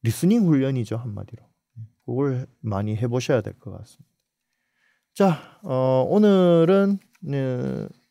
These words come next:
뭐 이퀄라이저에 대해서 기능적인 면으로 일단 한번 살펴봤고요.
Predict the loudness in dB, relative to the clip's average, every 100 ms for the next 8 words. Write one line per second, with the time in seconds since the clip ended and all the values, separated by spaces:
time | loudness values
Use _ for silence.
0 | _ -8 -6 2 6 8 8 6 4 4
1 | 2 0 -2 -2 0 2 2 2 0 -4
2 | -4 -6 -8 -8 -8 -8 -6 -6 -8 -8
3 | -8 -6 -6 -8 -10 -12